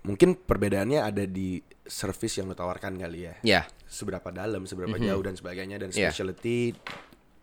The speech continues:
Speaker 1: buat masing-masing agency.
Speaker 2: Iya.
Speaker 1: Oke. Nah, eh,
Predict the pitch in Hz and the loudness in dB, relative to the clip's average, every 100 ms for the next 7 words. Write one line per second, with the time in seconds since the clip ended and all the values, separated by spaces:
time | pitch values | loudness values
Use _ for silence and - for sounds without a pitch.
0 | - 98 95 95 92 95 - 92 90 90 | -16 -2 2 2 0 -6 -4 -6 -6 -6
1 | 120 95 92 98 92 92 - - 107 87 | -4 -4 -2 -2 0 -4 -4 0 4 4
2 | - - - - - - - - - - | 0 -12 -10 -10 -12 -10 -10 -10 -18 -20
3 | - - 101 - - 104 104 101 98 | -14 -2 -2 -4 -4 2 4 4 4